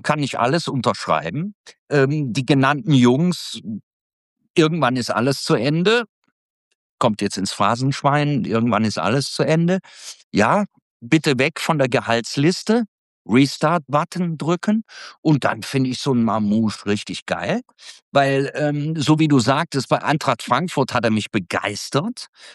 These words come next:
Äh, ich glaub, der war auch in Wolfsburg schon ganz gut und, äh, City kommt ja nicht, äh,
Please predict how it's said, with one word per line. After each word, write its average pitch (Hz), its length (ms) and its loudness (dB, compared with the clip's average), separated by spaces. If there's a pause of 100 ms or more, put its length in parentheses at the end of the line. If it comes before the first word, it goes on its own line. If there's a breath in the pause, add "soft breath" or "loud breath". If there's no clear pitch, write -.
(140)
Äh, 139 220 4
ich 135 140 -2
glaub, 135 180 2
der 135 140 0
war 139 80 2
auch 127 160 -2
in 117 160 0
Wolfsburg 156 500 2
schon 190 220 0
ganz 185 320 0
gut 175 380 -2 (320 loud breath)
und, 143 300 2
äh, 135 460 2 (400)
City 160 580 -2
kommt 151 240 0
ja 131 120 0
nicht, - 400 -6 (100)
äh, - 40 -16